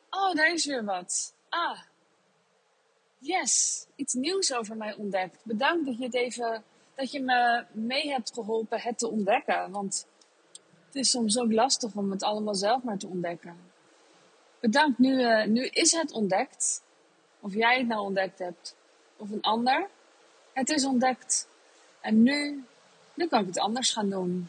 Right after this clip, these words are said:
Nu kan ik gaan onderzoeken waarom ik het doe. Waarom ik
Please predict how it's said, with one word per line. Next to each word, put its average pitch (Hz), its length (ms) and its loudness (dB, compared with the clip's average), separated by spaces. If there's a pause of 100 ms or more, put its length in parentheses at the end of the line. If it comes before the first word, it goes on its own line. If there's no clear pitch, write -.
(120)
Nu 226 120 -4
kan 233 160 4
ik 214 100 0
gaan 220 120 -2
onderzoeken 202 680 0 (460)
waarom 196 340 2
ik 294 100 0
het 247 160 4
doe. 269 260 -2 (440)
Waarom 190 440 -2
ik 254 140 -2